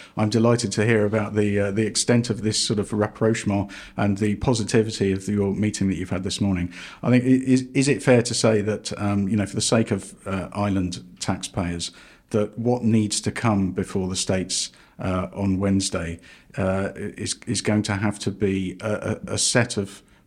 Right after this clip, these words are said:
proposals that, that is not going to be perceived as a victory for one side or the other, but actually something that is a, a,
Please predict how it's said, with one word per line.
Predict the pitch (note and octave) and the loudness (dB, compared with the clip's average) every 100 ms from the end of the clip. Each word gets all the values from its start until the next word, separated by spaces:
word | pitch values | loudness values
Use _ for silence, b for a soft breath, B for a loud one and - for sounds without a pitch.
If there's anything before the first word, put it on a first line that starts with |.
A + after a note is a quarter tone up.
| - | -4
proposals | - A2 G2 F#2+ F#2 - | -2 0 -2 -2 -6 -4
that, | G#2+ F#2+ - | -4 -4 -2
that | A2 G#2 | -2 0
is | G#2+ - | 0 2
not | A#2 A#2 - - B B B - | 2 2 -2 -8 B B B -2
going | A#2 G#2 - | 0 2 -2
to | |
be | G2 G2+ | -2 -2
perceived | F#2+ G#2+ - G#2+ G2+ F2+ F2+ - | -2 -2 0 2 2 -2 -6 -12
as | G2 F#2+ | -6 -2
a | G2+ | -2
victory | G2 G#2+ G#2 - G2 F2+ | 0 0 0 -2 -2 -2
for | - | -2
one | G2 G2 F#2+ | -2 0 0
side | - G2+ F#2 F#2 - - | 0 0 0 -4 -8 -10
or | G#2+ F#2+ | -6 -2
the | G2 | -2
other, | F#2+ F#2+ - F#2+ B B _ | -2 -4 -8 -10 B B _
but | G#2 G2+ | 2 2
actually | A2+ G#2+ - G2+ G2 | 0 -2 -2 0 0
something | - G#2+ G2+ - G2 G2 | 2 2 0 0 0 0
that | G2+ - | -2 -2
is | G2 F#2+ - - | -2 -2 -2 -4
a, | F#2+ F#2 F#2 F2+ - | -4 -4 -4 -6 -6
a, | G2+ | -6